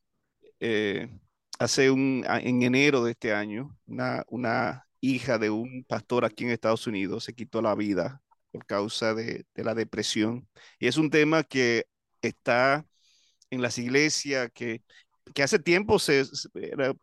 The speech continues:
tipo tabú, no, casi no se hablaba sobre eso. La gente temía que si se hablaba sobre eso, se le iba a quedar en la mente a, a los jóvenes o a las personas.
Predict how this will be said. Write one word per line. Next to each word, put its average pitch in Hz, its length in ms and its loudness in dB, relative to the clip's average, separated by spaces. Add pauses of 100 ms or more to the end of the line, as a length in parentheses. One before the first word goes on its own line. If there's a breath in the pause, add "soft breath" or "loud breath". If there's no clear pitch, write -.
(360)
tipo 151 280 2
tabú, 139 440 4
no, 143 180 -4
casi 143 260 -2
no 143 80 -2
se 143 140 0
hablaba 127 500 4
sobre 127 260 -2
eso. 123 140 -4
La 113 80 0
gente 131 220 0
temía 131 440 -2
que 127 180 -6
si 123 140 -10
se - 120 -4
hablaba 120 260 0
sobre 127 360 2
eso, 135 300 -4 (360 soft breath)
se 123 140 0
le 123 80 4
iba 135 120 6
a - 40 4
quedar 135 260 4
en 135 80 4
la 127 80 2
mente 131 480 0
a, 110 100 0
a - 160 -4
los 113 140 0
jóvenes 131 600 0
o 113 60 -6
a - 20 -4
las 113 120 -6
personas. 127 520 0